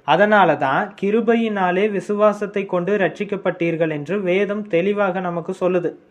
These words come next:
அடுத்து பத்தாவது வசனத்துல, "ஏனெனில் நற்கிரியைகளை செய்கிறதற்கு நாம் கிறிஸ்து இயேசுவுக்குள்ளாக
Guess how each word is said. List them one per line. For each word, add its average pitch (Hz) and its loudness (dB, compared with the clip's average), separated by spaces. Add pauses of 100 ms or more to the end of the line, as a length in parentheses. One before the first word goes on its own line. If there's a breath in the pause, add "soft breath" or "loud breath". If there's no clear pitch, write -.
(120)
அடுத்து 185 2
பத்தாவது 214 4
வசனத்துல, 165 0 (260 soft breath)
"ஏனெனில் 190 2
நற்கிரியைகளை 226 2 (100)
செய்கிறதற்கு 202 0
நாம் 190 2
கிறிஸ்து 185 -4
இயேசுவுக்குள்ளாக 185 0